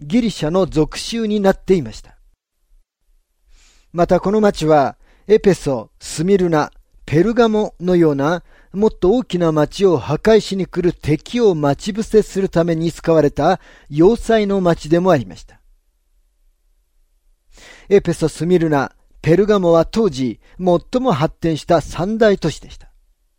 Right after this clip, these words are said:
それ以外の他の町々は敵を止めるため、あるいは西の海岸に向かって敵が侵攻していくのを遅らせるために、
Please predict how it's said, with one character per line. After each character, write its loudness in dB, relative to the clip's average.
そ 2
れ 6
以 -2
外 4
の 2
他 0
の 2
町 0
々 -2
は -2
敵 0
を 2
止 -8
め 2
る 0
た -4
め、 -12
あ 2
る 4
い 2
は 4
西 -2
の 2
海 2
岸 0
に 0
向 -2
か 0
っ -2
て -2
敵 -4
が 4
侵 -8
攻 0
し -10
て 2
い 0
く -8
の 2
を 2
遅 -6
ら 2
せ 2
る 0
た 0
め -4
に、 -8